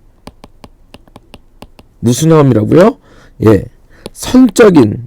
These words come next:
선적인 화음이라는 거죠. 이게 가장 핵심입니다. 오늘의, 예, 중육화음, 오늘 이태리 육화음, 예, 이탈리안 식스를 이제 처음으로 여러분들과 살펴볼 텐데요.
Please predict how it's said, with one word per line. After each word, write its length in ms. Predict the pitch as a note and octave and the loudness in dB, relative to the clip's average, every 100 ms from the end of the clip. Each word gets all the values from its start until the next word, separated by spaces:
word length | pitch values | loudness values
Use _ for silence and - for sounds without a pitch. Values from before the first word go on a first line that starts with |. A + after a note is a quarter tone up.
| - | -20
선적인 920 | - - G#3 G3 F#3 D3+ E3+ G#3+ D4 - - _ _ _ _ _ _ _ _ _ - _ _ _ _ _ _ _ _ _ _ | -12 -6 -6 -2 -2 2 2 0 -4 -10 -20 _ _ _ _ _ _ _ _ _ -20 _ _ _ _ _ _ _ _ _ _
화음이라는 540 | - F3 D#3+ B2+ G#2 F#2+ | -8 -4 -2 -2 -6 -10
거죠. 240 | - - - - | -12 -14 -20 -14
이게 460 | - C#3+ F#3+ F#3 F#3 | -8 -2 2 2 0
가장 520 | C3+ B2+ D3 D3+ F3 | -2 0 0 0 -6
핵심입니다. 680 | F3 - G#3+ E3+ G#2 - - | -10 -4 0 0 0 -4 -8
오늘의, 600 | - B2 A#2+ A2+ G#2+ F3 - _ _ _ _ - | -2 0 2 2 2 -2 -6 _ _ _ _ -8
예, 100 | F#2+ - - | -6 -8 -6
중육화음, 680 | C3 C3+ A#2+ A#2+ B2+ G3 - - - | -2 0 0 0 0 -2 -6 -20 -8
오늘 340 | B2 C3+ C#3 C3 - - - | 0 4 2 0 -10 -18 -6
이태리 360 | - G3 E3 | -2 0 2
육화음, 480 | C#3+ C3+ D#3 A#2+ G2 G#2+ | 0 0 0 0 -2 -6
예, 220 | G#2 - _ - - | -6 -8 _ -20 -4
이탈리안 420 | C#3 D#3+ F3+ D#3+ | -2 0 2 2
식스를 680 | D#3+ A3 - G#3+ F#3 E3+ C3 | 0 -6 -2 0 2 4 2
이제 160 | A2 | 0
처음으로 680 | A2 G3 F3+ D3+ B2+ C3+ G#3 - | -4 -4 -2 0 2 2 -2 -4
여러분들과 440 | - A#2 A2 G#2+ | -2 0 -2 -6
살펴볼 420 | A#2 E3 G3+ C#3 | -4 -2 -2 -2
텐데요. 540 | G#2+ A#2 G2+ C#3 A#2+ | -4 -4 0 0 0